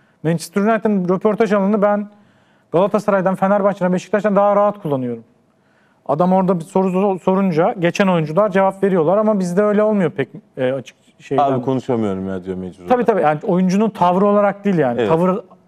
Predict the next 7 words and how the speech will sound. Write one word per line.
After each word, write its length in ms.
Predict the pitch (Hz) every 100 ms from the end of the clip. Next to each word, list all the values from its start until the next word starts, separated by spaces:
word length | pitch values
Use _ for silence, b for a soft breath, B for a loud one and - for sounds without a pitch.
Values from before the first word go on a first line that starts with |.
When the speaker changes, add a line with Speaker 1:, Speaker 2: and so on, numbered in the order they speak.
| -
Speaker 1:
aldığı 280 | 156 165 165
için 180 | 160 175
sana 320 | 180 170 160
değil. 140 | 147 - - b b b b -
Ee, 640 | 135 139 135 131 131 131 -
öyle 280 | - 196 220
bir 220 | 226 233